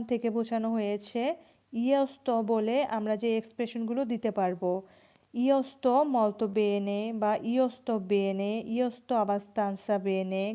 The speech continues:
"Così così male", এইভাবে আমরা কেমন আছি তা বোঝাতে পারবো।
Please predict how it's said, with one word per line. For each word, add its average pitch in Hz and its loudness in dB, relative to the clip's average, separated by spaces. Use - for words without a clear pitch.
"Così 240 0
così 202 0
male", 190 0
এইভাবে 214 0
আমরা 196 -2
কেমন 233 2
আছি 190 -6
তা 214 -4
বোঝাতে 220 -4
পারবো। 165 -4